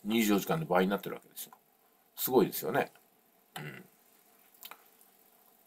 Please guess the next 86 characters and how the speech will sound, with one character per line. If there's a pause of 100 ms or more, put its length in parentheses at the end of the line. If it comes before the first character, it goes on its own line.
(160)
で、
ど
こ
で
購
入
で
き
ま
す
か
っ
て
こ
と
も
書
い
て
ま
す
よ
ね。 (360)
う
ん。 (920)
最
も
人
気
の
あ
る
取
引
所
は、 (400)
バ
ラ
ン
サ
ー
ブ
イ
ツ
ー
っ
て
聞
い
た
こ
と
が
な
い
で
す
ね、
こ
れ
は
ね。 (240)
ど
こ
に
あ
る
ん
で
し
ょ
う
か。 (580)
ポ
ル
ト
ガ
ル
か
ど
っ
か
で
す
か
ね。